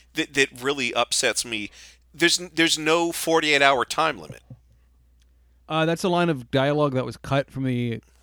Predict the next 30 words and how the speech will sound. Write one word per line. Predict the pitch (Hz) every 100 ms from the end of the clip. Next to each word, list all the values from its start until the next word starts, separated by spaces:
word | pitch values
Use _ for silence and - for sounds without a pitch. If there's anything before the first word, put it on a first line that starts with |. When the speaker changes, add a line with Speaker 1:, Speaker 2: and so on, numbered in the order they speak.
| _ -
Speaker 2:
longer | 120 131 123 123
version, | 117 123 120 127
apparently. | 123 135 131 135 135 127 - -
Speaker 1:
Oh, | 143
so | 143
apparently | 135 151 143 131
there | 123
was | 120 120
a |
line | 117 113
of | 107
dialogue | 110 113 110 113
to | -
justify | 98 107 - - 113
Speaker 2:
Yeah, | 131
Speaker 1:
the | 120
Speaker 2:
saying | 165
they | 139
Speaker 1:
forty-eight | 135
Speaker 2:
had | 139
to |
Speaker 1:
hours. | 135
Speaker 2:
find | 143 123
Iceman | 127 131 123 117
within | 113 117 107
forty-eight | 123 113 113 107
hours | 101 98 104 104
or | 101
something, | 104 98 101 107
right? | 110 107